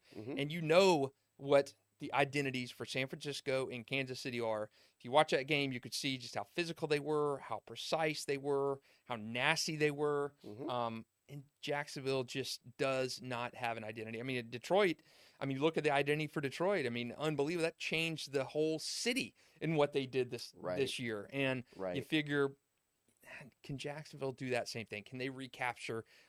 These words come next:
Speaker 2: what they had in twenty twenty-two? Can they build off of that? And I just don't know what the identity of this team is. You can watch San Francisco and Kansas City play. You know the identities of those teams. You
Speaker 1: Yes.
Speaker 2: feel that. You see that on the screen.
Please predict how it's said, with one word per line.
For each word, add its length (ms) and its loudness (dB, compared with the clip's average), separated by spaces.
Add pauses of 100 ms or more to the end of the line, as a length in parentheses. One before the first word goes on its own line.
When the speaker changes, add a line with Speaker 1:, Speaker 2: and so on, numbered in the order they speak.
(100)
Speaker 2:
what 180 4
they 120 0
had 340 2
in 120 -4
twenty 280 -4
twenty-two? 500 -8
Can 180 -14
they 180 -10 (220)
build 280 2
off 240 0
of 140 -14
that? 260 -6 (380)
And 100 -4
I 100 2
just 300 -4
don't 200 2
know 180 6
what 260 0
the 160 -8
identity 500 -2
of 80 -10
this 140 -8
team 180 -6
is. 100 -8
You 80 -2
can 80 -2
watch 220 4
San 140 0
Francisco 360 -2
and 100 -2
Kansas 280 -4
City 180 0
play. 380 2 (320)
You 80 -4
know 120 8
the 140 4
identities 460 -2
of 80 -12
those 180 -16
teams. 340 -4
You 80 -4
Speaker 1:
Yes. 40 -6
Speaker 2:
feel 320 0
that. 240 4
You 100 -6
see 240 -4
that 200 4
on 120 0
the 60 -4
screen. 440 -4